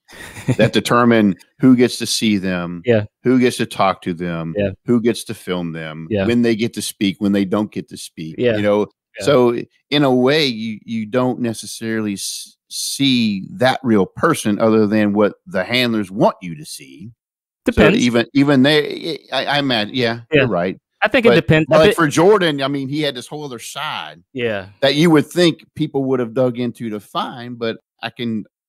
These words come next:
Speaker 2: I would only think it's because they wanted a certain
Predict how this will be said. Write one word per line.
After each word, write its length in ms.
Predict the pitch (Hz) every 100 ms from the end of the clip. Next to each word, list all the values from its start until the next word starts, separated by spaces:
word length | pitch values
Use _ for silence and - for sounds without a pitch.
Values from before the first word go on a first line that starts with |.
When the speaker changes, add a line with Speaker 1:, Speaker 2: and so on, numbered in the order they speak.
| _ _ -
Speaker 2:
I 120 | 123
would 140 | 147 131
only 180 | 123
think 220 | 113 123 113
it's 100 | -
because 320 | 113 120 101
they 100 | 104
wanted 280 | 101 110 101
a 80 | 95
certain 640 | - 113 - 110 107 101